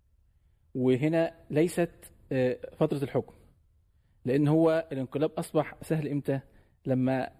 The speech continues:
تمكنت الدولة من عزل الإخوان عن الناس وعن الثورة. آه، آه، لحظة تلاتين ستة كان في حالة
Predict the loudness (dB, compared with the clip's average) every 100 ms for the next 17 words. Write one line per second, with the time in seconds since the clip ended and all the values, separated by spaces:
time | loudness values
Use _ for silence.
0 | -4 0 0 2 0 0 -4 0 0 0
1 | -4 -6 -16 -20 _ _ _ -6 -4 0
2 | 0 0 -4 -6 -6 -4 -4 -6 -12 -20
3 | _ _ _ _ -2 0 2 0 0 -2
4 | -2 -2 -4 -4 -6 -14 -20 _ _ _
5 | _ _ _ _ _ -20 -20 -4 2 2
6 | 2 0 0 0 0 -2 -4 -2 -2 -4
7 | -6 -4 -2 0 -2 -2 -4 -2 -2 -4